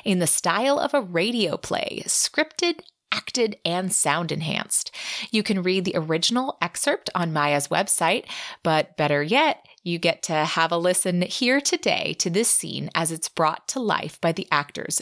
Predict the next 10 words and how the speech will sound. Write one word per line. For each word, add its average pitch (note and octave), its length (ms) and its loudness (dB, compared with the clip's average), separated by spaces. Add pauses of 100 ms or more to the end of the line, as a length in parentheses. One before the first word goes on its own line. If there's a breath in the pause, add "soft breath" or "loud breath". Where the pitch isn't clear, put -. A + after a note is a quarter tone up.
(140)
Megan G3 380 0
Jones E3 440 0
and F3 240 -4
Ryan D3+ 340 0
Blackwell. - 600 -2 (460 loud breath)
Sound F3 480 0
editing G3 340 0
for G#3 140 0
this G3 160 0
clip G3+ 340 0